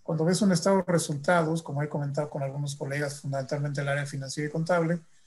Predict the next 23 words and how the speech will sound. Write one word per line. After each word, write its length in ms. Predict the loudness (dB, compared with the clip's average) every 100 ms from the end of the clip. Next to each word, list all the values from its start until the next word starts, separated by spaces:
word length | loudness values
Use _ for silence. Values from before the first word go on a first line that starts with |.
| _ _ _
cuando 200 | -6 -2
ves 180 | 0 2
un 120 | 2
estado 240 | 2 0
de 60 | 2
resultados, 380 | 0 0 0 0
detrás 320 | -2 -2 -4
de 80 | -2
cada 200 | 0 2
número, 340 | 2 0 -2
cifras, 640 | -2 -2 -4 -2 0 0 -2
etcétera, 440 | -4 -2 -2 -2
pues 120 | -4 -4
hay, 320 | -4 -4 -4
hay 100 | -2
gente, 400 | -2 2 2 2
hay 80 | -2
talento, 580 | 2 4 4 2 0 -2
hay 260 | -2 -2 -4 -16 _ _ -6
el 160 | -2
esfuerzo 540 | 0 0 0 0 -2 -2
de 120 | 0
grupos 720 | 0 0 0 0 0 -2 -8